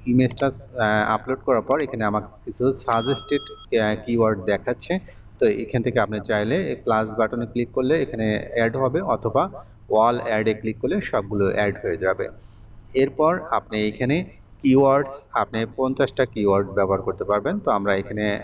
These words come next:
আঠাশটা কিওয়ার্ড এখন পর্যন্ত ব্যবহার করেছি, চাইলে আরও ব্যবহার করতে পারবো। এরপর finally আপনি এখান থেকে সেভ করবেন। সেভ করার পর তারপরে সাবমিট করবেন।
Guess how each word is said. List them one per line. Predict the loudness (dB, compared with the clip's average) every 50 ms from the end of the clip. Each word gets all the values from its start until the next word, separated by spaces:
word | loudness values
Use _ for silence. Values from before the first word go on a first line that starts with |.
| -6 -2
আঠাশটা | -2 0 0 0 -2 -2 -6 -8
কিওয়ার্ড | -6 -2 -2 0 0 0
এখন | 0 -4 -2 -4 -8
পর্যন্ত | -6 -4 -4 -4 -2 -4
ব্যবহার | 0 2 2 2 2 0 -2
করেছি, | 0 -2 -4 -4 -4 -8 -8 -8 -10 -10 -20 -20 -20 -20 -20 -20 -2
চাইলে | 0 0 0 2 0 -4
আরও | -2 -2 -2 0 0 0
ব্যবহার | 2 0 0 2 0 -2
করতে | -2 -4 -6 -6 -4
পারবো। | -2 -2 -2 -2 -2 -4 -6 -6 -8 -20 -20 -20 -20 -20 -20 -20 -20 -20 -20 -20 -20 -20 -20 -20 -20 -2 0
এরপর | 0 0 2 2 0 0
finally | -2 -4 -4 -2 -2 0 0 0 0 0 0
আপনি | -2 -2 -2 -2 -6
এখান | -4 -6 -8 -4
থেকে | -2 -2 -2
সেভ | -2 -2 0 0 0 0 0 -6 -6
করবেন। | -2 0 0 2 2 2 0 0 -6 -12 -20 -20 -20 -20 -20
সেভ | -20 -2 0 0 0 0 -2
করার | 0 2 2 2 0
পর | 2 0 0 0 0 -4 -8 -4
তারপরে | 0 0 0 0 0 -2 -2 -2 -2 -6
সাবমিট | -8 -4 -2 -2 -2 -2 -4 -6 -6 -6 -12
করবেন। | -6 -2 -2 -2 -2 -2 -6